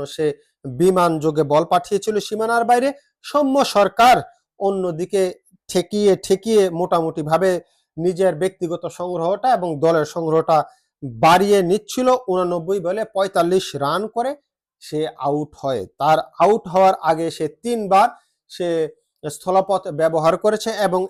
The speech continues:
একবার সে আকাশপথ ব্যবহার করেছে। তাওহিদ হৃদয়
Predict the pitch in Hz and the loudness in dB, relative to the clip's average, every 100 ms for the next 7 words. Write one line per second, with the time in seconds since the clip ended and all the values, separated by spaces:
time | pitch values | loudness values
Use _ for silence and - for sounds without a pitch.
0 | - 190 170 160 160 - 165 151 156 - | -2 -2 0 -2 -2 -2 -8 -6 -6 -6
1 | - - 160 - 143 131 156 143 127 143 | -6 -2 -4 -4 -8 -2 0 0 0 -2
2 | 143 - 151 151 - 151 110 _ _ - | -2 -4 -2 -2 -4 -8 -10 _ _ 0
3 | 196 226 254 214 226 240 269 285 | 2 4 2 -2 -2 2 6 6